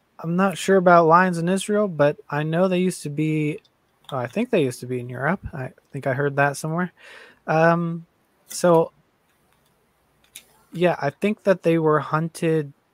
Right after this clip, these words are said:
to extinction in Europe and Middle East. So I assume that their remains were c-, kept by humans. Um, so that would probably reduce the amount of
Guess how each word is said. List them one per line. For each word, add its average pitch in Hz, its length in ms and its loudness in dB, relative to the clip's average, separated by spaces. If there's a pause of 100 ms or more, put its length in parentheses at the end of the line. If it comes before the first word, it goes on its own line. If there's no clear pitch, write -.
(140)
to 147 280 -4
extinction 175 720 -6
in 139 640 -10
Europe 147 520 -2
and 135 540 -8
Middle 151 240 -2
East. - 400 -6 (680)
So 165 240 2
I 156 100 6
assume 185 400 -2
that 156 160 -4
their 139 340 -2
remains 151 560 -6
were 127 320 -6
c-, 135 100 -14 (200)
kept - 420 -4
by 175 140 -2
humans. 180 760 -8 (200)
Um, 131 340 -14
so 135 160 -10
that 139 160 -2
would 135 140 -8
probably 147 720 -2 (1120)
reduce 180 520 2
the 185 160 0
amount 165 420 0
of 131 580 -8